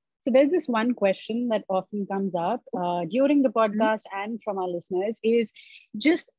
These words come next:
Speaker 1: how much of a budget should they be setting aside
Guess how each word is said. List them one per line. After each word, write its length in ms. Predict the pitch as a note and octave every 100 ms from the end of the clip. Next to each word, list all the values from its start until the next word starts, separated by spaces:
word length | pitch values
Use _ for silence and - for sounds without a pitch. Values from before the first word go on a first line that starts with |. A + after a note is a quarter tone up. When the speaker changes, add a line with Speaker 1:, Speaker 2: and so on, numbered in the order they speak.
| -
Speaker 1:
how 420 | - - C4 C4+
much 260 | D4+ D#4+
of 80 | D4+ D4+
a 40 |
budget 460 | G#3 G#3+ F#3+ A#3 -
should 220 | A#3+ F#3
they 140 | G#3+
be 160 | G3+ A3
setting 340 | G#3+ F#3+ G3
aside 560 | G3+ - F#3 F3+ G#3+ C4+